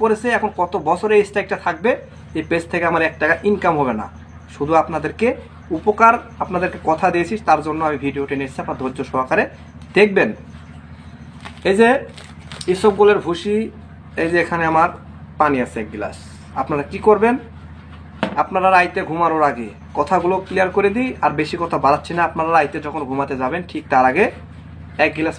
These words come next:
পরিমাণ পানি নিয়ে নেবেন, এক গ্লাস পরিমাণ পানি নেবেন। আর এর ভিতরে আপনারা এই যে ইসবগুলের ভুসি কোথায় পাবেন, এটা আপনাদের বাজারে, হাটে বাজারে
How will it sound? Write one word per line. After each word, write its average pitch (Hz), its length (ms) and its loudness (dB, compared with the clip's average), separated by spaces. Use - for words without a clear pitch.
পরিমাণ 151 240 2
পানি 147 220 2
নিয়ে 123 160 -2
নেবেন, 107 200 -6
এক 151 120 4
গ্লাস 185 260 2
পরিমাণ 190 260 2
পানি 180 260 4
নেবেন। 190 220 4
আর - 80 2
এর 220 140 4
ভিতরে 220 320 6
আপনারা 185 300 2
এই 180 100 0
যে 180 80 2
ইসবগুলের 185 460 -2
ভুসি 165 180 -4
কোথায় 214 320 2
পাবেন, 120 200 2
এটা 175 160 -2
আপনাদের 202 260 0
বাজারে, 175 360 6
হাটে 165 260 2
বাজারে 165 260 4